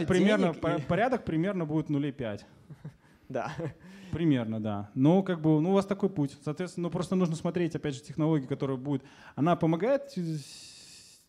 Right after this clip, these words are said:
Speaker 1: Нет,
Speaker 2: она
Speaker 1: просто я
Speaker 2: потенциально
Speaker 1: думаю, может, есть
Speaker 2: интересна.
Speaker 1: какие-то платформы, допустим, там, на которых компании ищут другие, ну,
Speaker 2: Я
Speaker 1: эти
Speaker 2: таких не
Speaker 1: разработ-,
Speaker 2: знаю.
Speaker 1: Нет?
Speaker 2: То есть, ну, в принципе, вот, вот, вот, вот эти вот на радаре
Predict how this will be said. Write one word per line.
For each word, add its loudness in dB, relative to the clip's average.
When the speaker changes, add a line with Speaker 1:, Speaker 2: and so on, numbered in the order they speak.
Speaker 1:
Нет, -8
Speaker 2:
она 4
Speaker 1:
просто 4
я 6
Speaker 2:
потенциально 8
Speaker 1:
думаю, 8
может, 8
есть 8
Speaker 2:
интересна. 2
Speaker 1:
какие-то -2
платформы, 0
допустим, -6
там, -4
на -4
которых -4
компании -2
ищут -8
другие, -4
ну, 2
Speaker 2:
Я -2
Speaker 1:
эти 0
Speaker 2:
таких -2
не -2
Speaker 1:
разработ-, -2
Speaker 2:
знаю. -2
Speaker 1:
Нет? -10
Speaker 2:
То 2
есть, 0
ну, 6
в -4
принципе, 2
вот, -2
вот, 4
вот, -2
вот 0
эти 2
вот -2
на -4
радаре 0